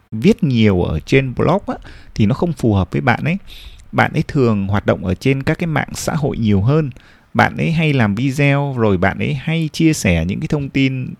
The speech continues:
về công việc của bạn ấy ở trên Facebook. Thì, ờ, ở đây Ngọc hiểu ý của bạn ấy là, ờ, bạn ấy không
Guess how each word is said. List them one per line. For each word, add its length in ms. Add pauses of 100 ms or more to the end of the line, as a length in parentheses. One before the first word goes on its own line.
về 140
công 200
việc 220
của 100
bạn 220
ấy 200 (140)
ở 120
trên 240
Facebook. 320 (1160)
Thì, 380
ờ, 180 (100)
ở 120
đây 180
Ngọc 260
hiểu 300
ý 200
của 120
bạn 200
ấy 100
là, 220 (480)
ờ, 260
bạn 200
ấy 60
không 720